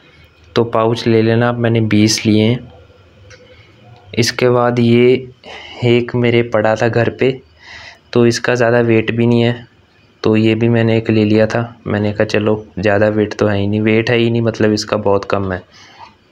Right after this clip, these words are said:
और इसके बाद ये हमारी हो गई एक toothpaste,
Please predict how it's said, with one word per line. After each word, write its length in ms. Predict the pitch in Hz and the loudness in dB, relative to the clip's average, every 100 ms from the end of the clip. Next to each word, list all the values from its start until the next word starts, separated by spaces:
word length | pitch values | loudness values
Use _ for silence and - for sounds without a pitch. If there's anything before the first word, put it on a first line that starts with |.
| _ _ - _ 120 | _ _ -20 _ -2
और 240 | 110 110 | 0 2
इसके 300 | 110 - 117 | 0 -2 -2
बाद 300 | 113 110 113 | 0 0 0
ये 240 | 110 113 113 | 0 2 2
हमारी 340 | 113 110 110 | 0 2 2
हो 140 | 107 | 2
गई 240 | 107 104 107 | 2 2 2
एक 220 | 107 - | 0 -2
toothpaste, 680 | 107 104 - 113 127 - - | -4 -4 -4 -2 0 -2 -8